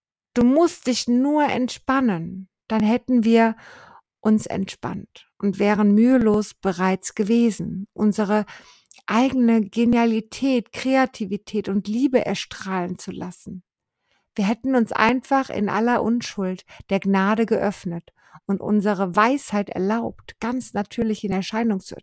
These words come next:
treten. Wir wären entzückt gewesen, einfach ein Teil des kreativen Prozesses zu sein. Leider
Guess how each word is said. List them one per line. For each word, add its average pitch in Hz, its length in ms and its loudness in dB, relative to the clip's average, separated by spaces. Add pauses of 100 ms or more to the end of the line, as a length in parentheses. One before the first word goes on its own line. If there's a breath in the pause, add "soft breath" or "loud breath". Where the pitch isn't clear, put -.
(140)
treten. - 440 -12 (920)
Wir 220 140 2
wären 285 420 4 (340 loud breath)
entzückt - 600 -2
gewesen, 190 500 2
einfach 262 640 -6 (280)
ein 202 260 -4
Teil 247 460 -2
des 214 240 -6
kreativen 226 680 -4 (100)
Prozesses - 640 -8
zu 175 140 -6
sein. 170 480 -8 (580)
Leider 208 460 0